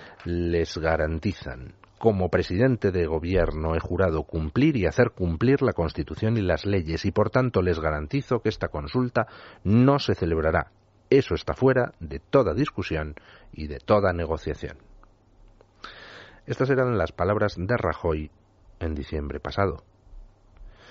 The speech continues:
Pues bien, ya estamos a nueve de noviembre y la consulta se va a celebrar. Organizada por la Generalidad,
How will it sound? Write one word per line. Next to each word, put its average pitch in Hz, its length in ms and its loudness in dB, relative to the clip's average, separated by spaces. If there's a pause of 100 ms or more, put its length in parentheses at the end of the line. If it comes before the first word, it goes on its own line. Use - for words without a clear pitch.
(240)
Pues 67 140 -6
bien, 160 300 0
ya 90 180 -2
estamos 127 280 0
a 113 60 2
nueve 110 280 2
de 92 120 2
noviembre 95 460 -2 (260)
y 85 80 -2
la 76 100 0
consulta 73 460 -2
se 69 120 -6
va 71 260 -2
a 69 40 -6
celebrar. 80 440 0 (800)
Organizada 101 560 2
por 117 160 0
la 95 80 2
Generalidad, 85 680 0